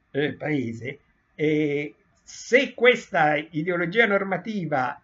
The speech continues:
eh, è seguita, essa mi serve a me, spettatore, per prevedere le decisioni dei giudici, perché in base a quello,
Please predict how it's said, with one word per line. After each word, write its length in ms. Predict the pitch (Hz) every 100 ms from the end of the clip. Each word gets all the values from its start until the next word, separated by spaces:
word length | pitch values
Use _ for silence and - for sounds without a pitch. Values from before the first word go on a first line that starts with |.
| _
eh, 680 | 143 135 131 123 123 127 -
è 300 | 196 175 151
seguita, 1040 | - - 262 214 196 156 156 180 214 214 _ _ _ _ _
essa 680 | - 262 220 - - 233 240
mi 180 | 160 190
serve 500 | - 233 190 156 165
a 60 | 143
me, 260 | 196 247
spettatore, 1080 | 156 - 196 196 320 302 202 170 165 170 170 _
per 580 | 240 240 185 160 156 - _ _
prevedere 1000 | - 240 262 226 208 196 175 165 165 175 - _ _ _
le 200 | 180 208
decisioni 560 | 185 180 160 185 180 160
dei 160 | 165
giudici, 480 | 156 160 139 131 151
perché 560 | 151 175 - 226 165 135 _ _ _ _
in 220 | 151 151
base 360 | 180 247 175 214
a 120 | 233
quello, 840 | - 240 208 208 220 226 226 226